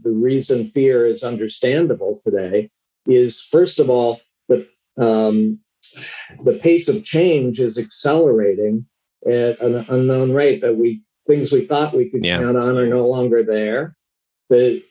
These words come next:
Speaker 1: the other thing is, uh, in-, intensifying mounting performance pressure. We are under, the,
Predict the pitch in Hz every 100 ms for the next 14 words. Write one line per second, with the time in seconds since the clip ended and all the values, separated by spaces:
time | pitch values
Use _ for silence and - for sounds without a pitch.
0 | _ 123 131 123 139 143 151 147 139 139
1 | 123 123 110 110 110 107 131 135 135 123
2 | 139 139 - - 131 127 127 143 143 147
3 | 110 127 - 147 165 127 214 - 101 98
4 | - 85 _ _ _ _ _ 123 143 139
5 | 127 131 131 123 120 143